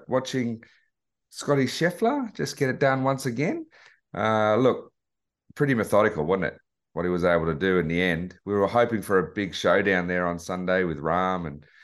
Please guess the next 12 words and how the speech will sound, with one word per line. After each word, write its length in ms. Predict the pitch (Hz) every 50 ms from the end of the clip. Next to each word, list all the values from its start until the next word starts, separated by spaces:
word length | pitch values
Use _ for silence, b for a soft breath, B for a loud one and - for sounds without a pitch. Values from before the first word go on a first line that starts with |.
| b b b b _ -
uh, 280 | - 80 80 78 73 71
just 240 | 71 - 117 -
didn't 160 | - 104 92 92
eventuate 500 | 85 92 107 - - 185 165 85 - -
because 560 | 82 - - 95 92 92 87 - - - _ -
Sheff 360 | - - - 104 113 110 -
was 480 | 95 98 92 90 - - - - - - -
just 320 | - 101 98 - - _ -
putting 280 | - 120 - - 113
it 40 | 113
in 100 | 117 113
the, 120 | 110 113